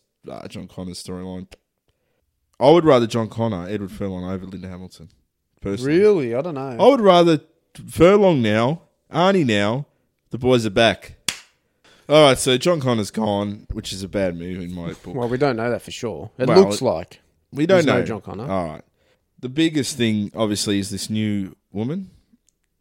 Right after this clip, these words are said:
Speaker 1: played by Mackenzie Davis, right?
Speaker 2: Was that the younger one or the middle-aged one?
Speaker 1: The middle-aged one. So
Speaker 2: So
Speaker 1: the
Speaker 2: she's some sort of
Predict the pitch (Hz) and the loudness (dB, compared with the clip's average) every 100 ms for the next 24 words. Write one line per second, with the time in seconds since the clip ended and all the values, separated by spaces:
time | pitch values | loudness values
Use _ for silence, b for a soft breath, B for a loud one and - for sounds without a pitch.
0 | _ - 101 98 95 92 104 92 92 90 | _ -10 -8 -6 -8 -6 -8 -10 -12 -10
1 | 92 107 147 - 92 120 - 107 110 110 | -8 -8 -12 -12 -12 -12 -14 -10 -10 -8
2 | 104 98 107 113 113 104 - 113 175 180 | -8 -8 -8 -8 -10 -14 -14 -12 -12 -12
3 | 107 107 101 95 92 - _ _ - 95 | -10 -8 -8 -10 -12 -16 _ _ -16 -10
4 | 101 101 92 87 - 82 82 123 - 95 | -8 -6 -6 -8 -12 -16 -18 -14 -6 -2
5 | 110 95 147 139 143 120 117 98 92 - | -2 -2 -4 -4 -6 -6 -6 -8 -10 -16